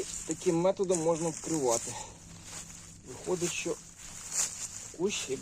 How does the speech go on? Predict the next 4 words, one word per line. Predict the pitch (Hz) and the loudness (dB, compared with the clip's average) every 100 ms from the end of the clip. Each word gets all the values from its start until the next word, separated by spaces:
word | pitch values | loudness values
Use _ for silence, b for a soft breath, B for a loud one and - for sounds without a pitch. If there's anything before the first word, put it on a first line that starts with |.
| 131 | -2
бачите, | 147 - - | -2 -2 -8
здоровий, | 139 123 170 208 208 185 - - - - - - - - - | -6 -2 2 6 6 2 -6 -14 -16 -18 -18 -18 -18 -18 -12
бруньки | - 139 143 - 175 135 | -6 -4 -4 0 0 0
є. | 127 135 | 6 4